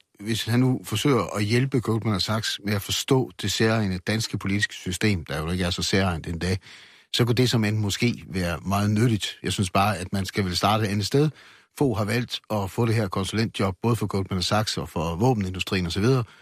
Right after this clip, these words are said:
for at tjene nogle penge, og det er sådan set det, det handler om. At han så begynder, forsøger at dække sig bag, at han gør det for det fælles bedste, det synes jeg ærligt talt er det rene pjat.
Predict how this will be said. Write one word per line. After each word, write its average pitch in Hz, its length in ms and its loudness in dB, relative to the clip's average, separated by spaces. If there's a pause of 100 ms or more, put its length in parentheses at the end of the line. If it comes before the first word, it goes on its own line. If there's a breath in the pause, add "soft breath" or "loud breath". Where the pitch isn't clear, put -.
(120)
for 113 80 2
at 104 60 -4
tjene 107 200 2
nogle 95 160 -2
penge, 123 340 4
og 107 100 -8
det 107 60 -2
er 101 40 0
sådan 107 120 0
set - 140 -4
det, 107 120 0
det 92 80 -2
handler 120 260 4
om. 101 220 2 (460 loud breath)
At 101 120 -6
han 101 100 0
så 135 160 4
begynder, 120 380 0
forsøger - 260 0
at - 80 -2
dække 117 180 0
sig 110 140 0
bag, 104 260 0
at 92 120 -6
han 98 120 -4
gør 104 140 0
det 113 120 0
for 95 100 -6
det 87 100 -4
fælles 101 260 0
bedste, 92 300 -2
det 87 80 0
synes 95 160 0
jeg 85 60 0
ærligt 92 160 -2
talt 90 200 -2
er 82 60 -2
det 82 120 -6
rene 90 180 -2
pjat. 82 280 -6